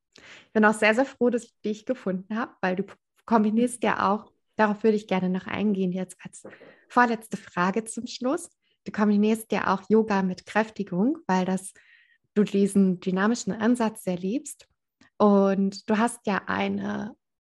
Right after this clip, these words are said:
Yoga-Stunde, die nennt sich Functional Yoga. Hast du vielleicht darüber Lust, noch zu erzählen,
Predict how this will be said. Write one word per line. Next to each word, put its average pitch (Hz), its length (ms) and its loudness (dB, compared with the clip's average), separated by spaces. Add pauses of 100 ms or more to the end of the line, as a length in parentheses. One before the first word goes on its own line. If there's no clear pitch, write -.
Yoga-Stunde, 214 1500 0
die 202 120 -2
nennt 196 260 -2
sich - 260 -12
Functional 180 540 -4
Yoga. - 500 -10 (680)
Hast 196 260 0
du 202 40 -6
vielleicht 190 380 -2
darüber 185 300 -2 (220)
Lust, 220 420 0
noch 190 320 -2 (140)
zu - 140 -6
erzählen, 220 640 -4